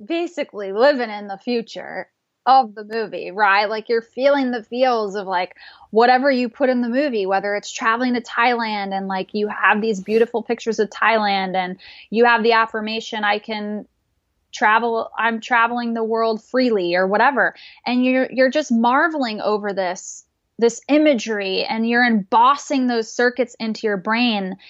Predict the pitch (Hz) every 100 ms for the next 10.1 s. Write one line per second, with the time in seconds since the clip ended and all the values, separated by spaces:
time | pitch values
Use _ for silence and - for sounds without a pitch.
0 | - - 254 247 247 226 - 196 220 226
1 | 240 233 226 208 202 226 208 196 240 269
2 | 208 190 196 - - _ 262 277 - -
3 | 277 302 - - 262 - 269 302 - 202
4 | 185 180 175 180 226 302 294 - 262 262
5 | 214 - 226 277 320 - 269 262 254 233
6 | 226 208 202 214 226 226 233 240 208 196
7 | - - - 269 277 294 277 269 277 -
8 | 226 208 190 180 180 185 - 220 220 220
9 | 247 247 269 254 240 202 202 262 277 -
10 | -